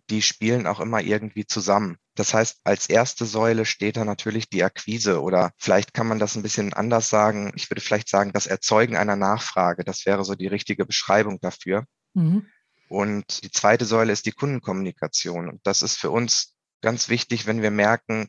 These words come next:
Speaker 1: wir erzeugen mehr Nachfrage, dann müssen wir die ja auch abarbeiten. Und hier stellen wir immer wieder fest, dass die Expedienten da auch an ihre Grenzen gehen, weil ihnen da nicht die richtigen Werkzeuge an die Hand gestellt werden. Und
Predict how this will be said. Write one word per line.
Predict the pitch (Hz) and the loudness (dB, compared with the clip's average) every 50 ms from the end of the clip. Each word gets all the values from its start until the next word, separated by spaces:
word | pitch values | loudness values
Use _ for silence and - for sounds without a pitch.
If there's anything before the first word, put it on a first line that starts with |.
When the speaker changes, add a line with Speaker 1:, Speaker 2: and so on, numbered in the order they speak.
| - _ - | -8 _ 0
Speaker 1:
wir | 104 85 | 2 2
erzeugen | 82 - - - 113 113 113 110 110 107 | 2 0 0 2 2 2 2 2 0 0
mehr | 104 101 101 | 0 0 2
Nachfrage, | 104 110 131 151 151 - - - 95 92 98 104 110 | 2 2 2 0 0 -4 -4 -2 0 0 2 0 0
dann | 107 101 95 | -2 -4 -6
müssen | 101 107 - 113 | -6 -8 -6 -6
wir | 104 | -6
die | - 98 101 | -6 -2 0
ja | 104 104 - - - | 0 0 0 0 0
auch | 101 101 101 101 - - _ _ _ | 0 0 0 -2 -6 -14 _ _ _
abarbeiten. | 117 127 - _ - 104 95 95 95 90 90 90 - 87 85 - - _ _ - | 0 0 2 _ 2 2 4 4 4 4 4 2 -2 -6 -14 -16 -16 _ _ -14
Und | 104 98 - | -12 -10 -4
hier | - 110 107 | -2 0 0
stellen | - - 107 101 104 104 | 0 2 2 2 2 2
wir | 90 | 0
immer | 85 110 107 104 | 0 0 0 0
wieder | 104 101 101 | 2 0 0
fest, | - - 107 113 - - 98 | 2 2 0 0 0 -2 -2
dass | 98 - - | -4 -4 -4
die | - - | -4 -4
Expedienten | 98 95 - - - 85 - 95 95 104 117 - - 107 | -4 -4 -4 -8 -10 -4 -2 0 0 0 -2 -4 -4 0
da | - 95 78 | 2 2 2
auch | 90 95 - | 2 0 -2
an | - 104 98 78 - | -6 -8 -8 -8 -6
ihre | 104 95 92 95 | -4 -4 -4 -4
Grenzen | - 92 92 98 107 - - 104 98 - | -2 -2 -2 0 0 -2 -4 -6 -6 -6
gehen, | 90 85 92 95 110 - - | -6 -4 -4 -6 -8 -10 -14
weil | - 87 98 98 95 98 104 98 - - _ | -6 0 2 4 4 4 4 2 0 -4 _
ihnen | - 101 98 98 98 98 | -10 -8 -6 -6 -6 -4
da | 87 101 98 104 | -2 -2 -2 -2
nicht | 104 95 - - | -2 -6 -6 -8
die | 98 95 95 90 - - | -6 -6 -6 -6 -6 -6
richtigen | 107 - - - 92 98 92 | -8 -8 -6 -6 -8 -4 0
Werkzeuge | 98 117 - - - - 101 95 92 90 | 0 0 0 -2 -2 -2 0 0 0 -2
an | 90 | -2
die | 92 95 | -4 -6
Hand | 87 85 92 - | -6 -6 -8 -8
gestellt | - 87 85 - - - - - 95 85 87 - - | -8 -8 -8 -8 -8 -8 -4 -2 0 0 -2 -4 -4
werden. | - 80 82 - - - _ _ _ _ | -4 -4 -4 -4 -8 -14 _ _ _ _
Und | - 98 98 98 95 92 - - - - | -6 -6 -4 -4 -4 -6 -6 -8 -8 -8